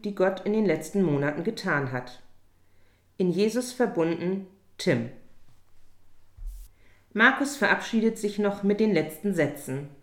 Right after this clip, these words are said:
Wir befinden uns mitten im zweiten Corona-Herbst. Die Tage sind spürbar kürzer, die gemeinsamen Zeiten verbringt man viel lieber drinnen als draußen.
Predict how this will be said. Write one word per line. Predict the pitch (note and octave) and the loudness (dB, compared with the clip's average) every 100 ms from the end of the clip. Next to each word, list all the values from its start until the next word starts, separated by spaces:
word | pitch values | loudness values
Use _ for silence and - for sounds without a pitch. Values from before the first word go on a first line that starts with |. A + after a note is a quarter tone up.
| - - - - - - | -20 -20 -20 -20 -20 -10
Wir | F3+ A3+ | 2 4
befinden | A3 - A#3+ G#3 | 4 2 2 4
uns | G#3+ G#3+ | 2 2
mitten | G#3 A#3 - B3 | 4 4 4 0
im | A#3 F3 | 0 -2
zweiten | - F3 F3 G3 | -2 0 0 -2
Corona-Herbst. | F#3+ G3+ E3 D#3+ D#3 C#3 C3 C3+ - - - - _ - | -4 -2 -2 0 -2 -2 -4 -8 -16 -20 -20 -20 _ -12
Die | F3 | -6
Tage | - F#3 F#3+ G#3+ | 2 4 6 4
sind | F3 D#3 | 2 -2
spürbar | - F#3+ F#3 E3 D3+ | -4 2 4 2 0
kürzer, | G#3+ G#3+ G#3 G#3 G3+ G3+ - - - | 2 2 0 0 0 -2 -10 -20 -12
die | F#3+ | 2
gemeinsamen | G3+ G3+ G#3 A3+ G3+ F3+ | 4 6 4 4 2 0
Zeiten | F3 F#3+ F#3+ G3+ | 0 0 2 0
verbringt | G3+ F#3+ F#3 G3 | -2 -2 0 -2
man | F#3 F3 | -2 -2
viel | F3 - G#3+ | -2 0 2
lieber | G#3+ G#3 | 2 2
drinnen | G3+ F#3+ B3+ F#3 | 2 4 6 4
als | - C3+ - | 0 -4 -6
draußen. | - C#3 C3+ C3+ C3 | -4 -2 -2 -4 -6